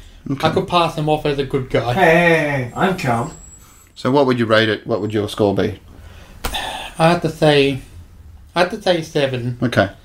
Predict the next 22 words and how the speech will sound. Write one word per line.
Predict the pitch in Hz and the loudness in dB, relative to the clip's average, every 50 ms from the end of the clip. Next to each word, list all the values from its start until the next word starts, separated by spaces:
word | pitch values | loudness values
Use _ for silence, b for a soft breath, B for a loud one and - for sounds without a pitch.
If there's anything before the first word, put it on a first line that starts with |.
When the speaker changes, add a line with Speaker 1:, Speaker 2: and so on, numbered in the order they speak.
| - | -20
Speaker 1:
it's | - - | -20 -8
pretty | - - - 139 | -4 0 2 2
Speaker 2:
Yeah. | 131 | 2
Speaker 1:
average. | 123 123 120 120 - - - - - - | 2 0 -2 -4 -8 -14 -18 -16 -4 -2
Speaker 2:
If | 156 147 | 0 0
it, | 165 | 0
Speaker 1:
Right. | 180 | 0
Speaker 2:
if | - 160 156 | -2 -2 -2
it | |
wasn't | 180 180 185 196 208 214 202 | -2 0 0 0 0 0 0
for | - 190 185 | 0 0 0
Jafar | 180 180 151 - - 151 143 147 147 147 143 139 | 2 0 -2 -2 0 0 2 2 2 2 2 0
being | 131 143 143 139 139 135 | 0 0 0 0 -2 -4
so | 127 - - 147 139 139 139 135 131 127 131 | -6 -2 0 4 4 6 6 6 4 2 2
not | 147 147 151 151 156 170 170 160 147 | 2 2 2 4 4 4 4 4 4
evil, | 139 143 156 156 151 170 185 190 185 180 180 - - - - - - | 2 2 0 0 2 4 4 6 4 4 0 -4 -10 -20 -18 -12 -12
it | - - - - - | -12 -12 -12 -8 0
probably | - 156 147 143 | 2 4 4 4
would | 139 139 135 | 4 2 2
have | 131 | 2
been | 131 131 131 131 127 | 2 2 2 2 2
better. | 131 131 127 127 127 | 2 2 2 0 -2